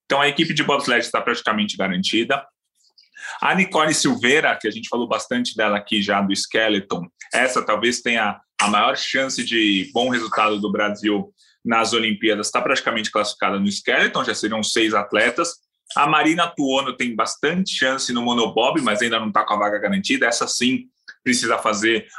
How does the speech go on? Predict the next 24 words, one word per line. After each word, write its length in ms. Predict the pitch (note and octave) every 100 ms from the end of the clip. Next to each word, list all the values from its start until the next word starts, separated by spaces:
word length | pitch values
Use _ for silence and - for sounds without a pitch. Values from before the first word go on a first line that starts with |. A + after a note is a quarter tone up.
| -
alguns 380 | A2 A#2+ B2
pontos 420 | - A#2+ A#2+ A#2 G#2
ainda 300 | G2+ A2 G#2
nas 200 | G2+ -
próximas 380 | G#2 - G#2
competições. 840 | - G#2 G#2 G2 - B2 D3+ - - _ _ - - -
É, 400 | A#2+ B2 B2 A#2
e 80 | B2
aí 100 | B2
já 140 | C3+
são 180 | - D#3
sete. 540 | - B2 G#2 G2 -
E 60 | C3+
aí 140 | E3+
deve, 220 | E3+ E3+ D#3+
devemos 360 | D#3 F3 F3+
ter 120 | F3+
cinco 360 | E3 - F#3 F#3
atletas 400 | F3 E3+ E3+ E3
no 80 | F#3
esqui. 420 | F3+ - A2 G2+
Três 280 | - D3+ E3+
já 80 | D3+
estão 500 | C#3 - C3 A2